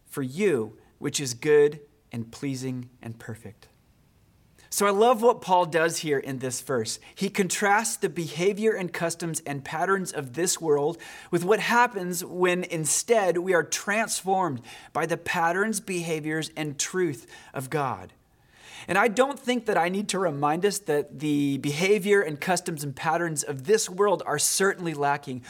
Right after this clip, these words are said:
and they don't compare with the truth and the things and the character and the nature of our God. More than that, Paul believes here,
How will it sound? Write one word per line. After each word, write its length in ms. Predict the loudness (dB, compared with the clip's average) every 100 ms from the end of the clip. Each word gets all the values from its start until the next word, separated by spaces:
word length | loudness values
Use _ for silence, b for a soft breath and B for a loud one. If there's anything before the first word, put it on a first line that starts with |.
| B -6
and 140 | -2
they 100 | 2
don't 480 | 2 4 2 2 -2
compare 400 | -4 -4 -4 -2
with 200 | 0 0
the 80 | -4
truth 520 | -4 -2 2 2 0
and 100 | -4
the 60 | -4
things 380 | -4 -2 0 -2
and 100 | -4
the 60 |
character 420 | -6 -2 -2 -2
and 140 | -6 -2
the 60 |
nature 400 | -2 -2 -2 -4 -6 B B
of 240 | -2 -2
our 220 | -2 -4 -4
God. 400 | -8 -8 -10 -14 _ B B B B B B B B B
More 360 | 0 4 4
than 220 | 4 2 4
that, 320 | 2 2 -8 B B
Paul 320 | 0 4 4
believes 500 | 4 0 0 0 -2
here, 380 | -2 0 0 0